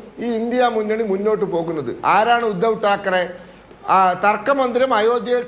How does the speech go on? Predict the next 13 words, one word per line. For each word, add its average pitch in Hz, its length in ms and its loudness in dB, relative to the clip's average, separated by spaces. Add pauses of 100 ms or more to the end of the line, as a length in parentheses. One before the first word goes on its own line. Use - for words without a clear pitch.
തകർത്തപ്പോൾ 208 580 -2 (440)
ലാൽകൃഷ്ണ 233 580 2
അഡ്വാനിജിയും 254 680 0
അടൽ 240 240 0
ബിഹാരി 254 360 2
വാജ്പേയിയും 247 560 -2
വരെ 233 220 2
അത് 214 100 -4 (120)
തെറ്റായിപ്പോയി, 247 680 2 (120)
കോൺഗ്രസിന്, 240 540 -2 (460)
അല്ല, 202 120 4 (220)
കോടതിക്ക് 247 520 0
കൊടുത്ത 247 260 0